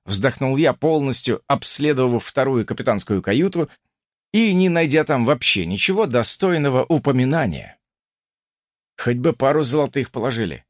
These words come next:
креветки жадные». <laughs> Вокруг уже начинали расползаться холодные вечерние тени. Времени для активных телодвижений становилось все меньше. Прямых угроз рядом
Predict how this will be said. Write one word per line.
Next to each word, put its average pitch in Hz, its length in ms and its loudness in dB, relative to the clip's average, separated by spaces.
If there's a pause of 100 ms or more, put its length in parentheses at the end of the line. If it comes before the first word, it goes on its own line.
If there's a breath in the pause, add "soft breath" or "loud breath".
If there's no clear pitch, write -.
креветки 113 460 -4
жадные». 85 480 -8 (300)
<laughs> 95 260 -2 (1080)
Вокруг 143 640 0
уже 156 480 2
начинали 147 680 0
расползаться 113 840 -2
холодные 107 640 -2
вечерние 95 600 -2
тени. 80 580 -8 (460)
Времени 151 680 0
для 110 240 0
активных 120 540 -2 (120)
телодвижений 120 880 0
становилось 113 640 -2
все - 240 -2
меньше. 110 580 -4 (320)
Прямых 175 460 0
угроз 165 720 0
рядом 127 560 0